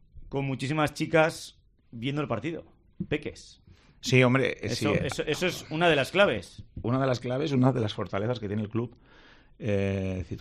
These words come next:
Speaker 1: Porque
Speaker 2: trabaja muy
Speaker 1: lo,
Speaker 2: bien
Speaker 1: lo
Speaker 2: la
Speaker 1: que no
Speaker 2: cantera.
Speaker 1: sé, perdón que te interrumpa, no sé si disfrutaron más durante el partido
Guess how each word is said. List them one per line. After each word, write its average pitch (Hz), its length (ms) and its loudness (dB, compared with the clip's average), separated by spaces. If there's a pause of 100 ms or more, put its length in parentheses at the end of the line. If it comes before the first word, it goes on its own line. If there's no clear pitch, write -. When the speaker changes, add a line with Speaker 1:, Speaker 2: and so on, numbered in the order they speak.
Speaker 1:
Porque - 120 -2
Speaker 2:
trabaja 101 300 0
muy 110 160 4
Speaker 1:
lo, 101 60 4
Speaker 2:
bien 110 100 8
Speaker 1:
lo 113 60 6
Speaker 2:
la 113 60 0
Speaker 1:
que - 100 2
no - 80 2
Speaker 2:
cantera. 160 180 2
Speaker 1:
sé, - 100 -16
perdón 110 220 -4
que 120 60 -6
te 98 60 -12
interrumpa, 123 420 -6
no 120 120 -6
sé 120 60 -14
si 143 80 -8
disfrutaron 120 340 -4
más 104 220 -6
durante 156 400 0
el 180 60 -4
partido 165 560 0